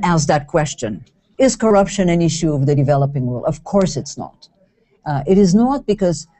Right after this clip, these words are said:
we, if we look at our own countries, what we find very often is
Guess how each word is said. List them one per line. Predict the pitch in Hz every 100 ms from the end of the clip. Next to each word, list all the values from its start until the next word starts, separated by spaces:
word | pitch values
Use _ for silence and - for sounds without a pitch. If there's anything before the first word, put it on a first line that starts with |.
| _
we, | 175 208 220 226 -
if | 196 -
we | 311
look | 311 302 240
at | 214
our | 180 180
own | 202 214 220
countries, | 202 196 180 - 135 131 -
what | 180 247
we | 202 214
find | - 214 208 214
very | 165 196 196
often | 175 165 165 135 131 135 _ _ _ -
is | 180 175 170 170 165 -